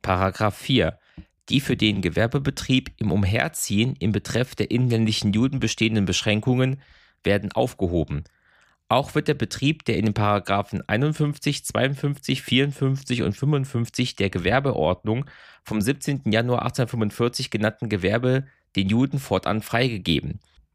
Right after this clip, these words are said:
Insofern nicht mit denselben die Ausübung einer polizeilichen oder exekutiven Gewalt verbunden ist. Paragraph fünf. Die Juden sind zur Führung frei bestimmter und erblicher Familiennamen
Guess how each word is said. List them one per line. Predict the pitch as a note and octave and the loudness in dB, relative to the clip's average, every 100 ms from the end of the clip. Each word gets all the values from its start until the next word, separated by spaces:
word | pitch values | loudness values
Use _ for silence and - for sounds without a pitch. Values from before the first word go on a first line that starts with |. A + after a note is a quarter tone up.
| - _ _ | -20 _ _
Insofern | G#2 G2+ A#2+ - G#2+ G#2+ | -4 0 0 2 2 4
nicht | D3+ - | 2 0
mit | B2+ - | -4 0
denselben | G2 F#2 F2+ A#2+ D3+ D3+ | 0 4 4 4 2 0
die | A#2 - | 0 0
Ausübung | A2+ C3 B2+ B2+ B2+ | 0 0 -2 -2 0
einer | F#2 G2+ | 0 0
polizeilichen | - G2+ F#2 A2 A2 C3 D3 - | 0 0 0 2 2 2 -2 -2
oder | G#2 - | -2 -2
exekutiven | - - G2 G#2 A#2 A2 G#2 | -4 -4 -4 -4 -4 -2 -2
Gewalt | F2+ E2+ F2 - - | 0 2 0 -2 -4
verbunden | A2 G#2+ B2 - D#2 | -2 0 0 0 -4
ist. | - - - - _ _ _ _ _ _ _ | -4 -6 -6 -18 _ _ _ _ _ _ _
Paragraph | E2+ E2 E2+ F#2 F2 | -2 0 0 0 -2
fünf. | - A#2+ - - _ _ _ _ _ _ _ _ - | 0 -2 -4 -12 _ _ _ _ _ _ _ _ -4
Die | A#2 | 0
Juden | E3+ G#3 D#3 | 2 0 0
sind | D3 D3+ | 0 2
zur | A#2+ G#2 | 0 0
Führung | - D3 D#3+ E3+ D#3+ - | 2 2 2 0 -2 -8
frei | - G#2+ C#3 | -2 2 2
bestimmter | E3+ E3 - B2+ C3 C#3+ - | 2 0 0 -2 0 0 0
und | G#2+ - | -4 0
erblicher | E2 B2+ C3+ C3+ A#2+ | 0 0 0 -2 0
Familiennamen | A2+ G2+ A#2 A#2 F#2 F2+ F#2+ G2+ | 2 2 4 2 2 2 2 -2